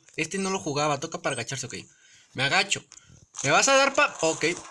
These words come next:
¿Qué pedo, compa? ¿Cómo estás? ¿Cómo estás, carnal? Sean bienvenidos a mi pinche gameplay. Todos se van a morir a la verga.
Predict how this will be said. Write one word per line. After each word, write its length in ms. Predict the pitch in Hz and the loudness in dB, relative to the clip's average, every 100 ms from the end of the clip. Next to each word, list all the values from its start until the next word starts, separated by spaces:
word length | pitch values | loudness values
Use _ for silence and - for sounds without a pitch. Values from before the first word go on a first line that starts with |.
| - - - - - | -20 -20 -18 -12 -2
¿Qué 120 | 190 | 0
pedo, 360 | 240 262 294 285 | 6 6 6 4
compa? 260 | 277 254 | 2 4
¿Cómo 260 | 247 285 311 | 6 6 6
estás? 560 | 269 - 214 226 254 262 | 4 4 4 6 4 4
¿Cómo 240 | 240 247 | 4 4
estás, 420 | 233 185 190 214 | 2 2 2 2
carnal? 420 | - 240 233 240 | 2 4 4 2
Sean 200 | 214 208 | 2 2
bienvenidos 640 | 214 214 196 185 196 202 196 | 2 2 2 4 4 2 2
a 120 | 170 | 0
mi 160 | 165 160 | 0 0
pinche 440 | 185 202 - 190 | 0 2 2 2
gameplay. 500 | 180 202 226 233 226 | 2 2 2 2 2
Todos 360 | - 196 202 196 | 2 2 2 2
se 100 | 170 | 0
van 240 | 180 185 | 0 0
a 60 | 175 | 0
morir 340 | 143 151 170 | 0 2 2
a 80 | 156 | 2
la 180 | 135 139 | 2 2
verga. 500 | 220 269 285 320 | 4 4 4 2